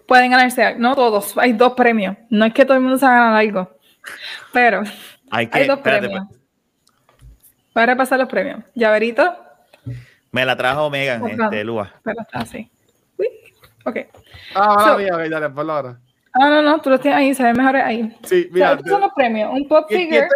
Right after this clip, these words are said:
Speaker 3: gracias a Megan, corillo. Eh, esto salió auspiciado
Speaker 1: Ah.
Speaker 3: por, por Omega. So, gracias a Megan por eso.
Speaker 1: ¿Viste? Y entonces, eh, se pueden ganar cualquiera de esos dos. Los muchachos van a contestar
Speaker 3: Ajá.
Speaker 1: y el chat va a contestar.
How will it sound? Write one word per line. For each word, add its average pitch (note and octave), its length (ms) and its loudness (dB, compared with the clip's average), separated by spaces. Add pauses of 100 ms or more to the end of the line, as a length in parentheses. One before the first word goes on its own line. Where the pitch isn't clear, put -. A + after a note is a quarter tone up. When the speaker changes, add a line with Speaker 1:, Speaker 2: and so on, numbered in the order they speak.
Speaker 3:
gracias C4 260 2
a C#4 120 2
Megan, A3 440 2
corillo. E3+ 800 2
Eh, D#3 260 -2
esto E3 220 -6
salió A3 360 -2 (240)
auspiciado F3+ 580 0
Speaker 1:
Ah. G#3 80 -4
Speaker 3:
por, G3 260 0
por F3 240 2
Omega. D#3 580 -2
So, C#3 180 -10
gracias D3 260 -6
a - 20 -8
Megan D3+ 340 -10
por C3+ 160 -10
eso. B2+ 240 -12 (640)
Speaker 1:
¿Viste? - 580 -6
Y D4+ 140 0
entonces, C#4+ 400 2
eh, C4+ 360 0
se C4 120 -2
pueden C4 160 0
ganar E4 220 4
cualquiera B3+ 300 0
de A#3 60 4
esos A#3 160 -4
dos. G#3+ 180 -6 (1160)
Los C#4+ 180 4
muchachos D4 360 2
van F#4+ 120 6
a F#4 80 2
contestar F4 500 0 (800)
Speaker 3:
Ajá. A#2+ 220 -10 (220)
Speaker 1:
y C4+ 160 0
el A#3+ 100 0
chat D4 320 2
va A#3 60 6
a A3+ 40 -4
contestar. A#3 580 -4